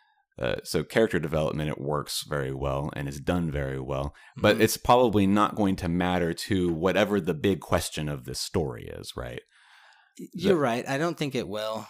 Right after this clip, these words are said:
Speaker 2: I think that this is just
Speaker 1: So maybe
Speaker 2: supposed
Speaker 1: the
Speaker 2: to
Speaker 1: other things that, like, you know, the question about what is behind the door
Speaker 2: Mm-hmm.
Speaker 1: and, uh, you know, who are the Emir and who are the Seven and all those sorts of things. I think those are the ones that hopefully they all come together nicely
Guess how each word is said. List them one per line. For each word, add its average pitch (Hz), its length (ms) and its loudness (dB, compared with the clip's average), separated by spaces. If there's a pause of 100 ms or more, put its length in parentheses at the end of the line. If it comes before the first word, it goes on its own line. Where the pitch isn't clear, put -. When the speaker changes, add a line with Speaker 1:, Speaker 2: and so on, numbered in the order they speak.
(100)
Speaker 2:
I 131 80 -4
think 151 240 -2
that 147 140 -2
this 139 180 -4
is 127 100 -6
just 123 260 -6
Speaker 1:
So 117 120 2
maybe 110 140 8
Speaker 2:
supposed 104 80 6
Speaker 1:
the 104 140 6
Speaker 2:
to - 40 2
Speaker 1:
other 113 220 8
things 98 400 2
that, - 160 0
like, 87 260 -2
you 110 80 -2
know, 101 100 6
the 92 80 2
question 101 320 2
about 87 200 2
what 98 160 6
is 87 140 4
behind 85 340 -2
the 78 80 -2
door 76 560 0
Speaker 2:
Mm-hmm. 67 100 -6
Speaker 1:
and, 78 500 -8
uh, 71 220 -4
you 76 80 -6
know, 76 220 -4
who 87 260 0
are 82 140 2
the 78 320 -4
Emir 78 540 -4
and 73 280 -6
who 80 160 -6
are 76 180 -4
the 73 260 -6
Seven 71 580 -6
and 73 120 -6
all 76 160 -4
those 73 220 -8
sorts - 180 -12
of - 40 -18
things. 87 100 -2
I 98 40 2
think 110 120 2
those 123 200 6
are 123 40 2
the 107 80 4
ones 98 300 2
that 90 140 2
hopefully 98 340 2
they 85 80 0
all 85 120 0
come 87 200 -4
together 82 260 -2
nicely 78 420 -6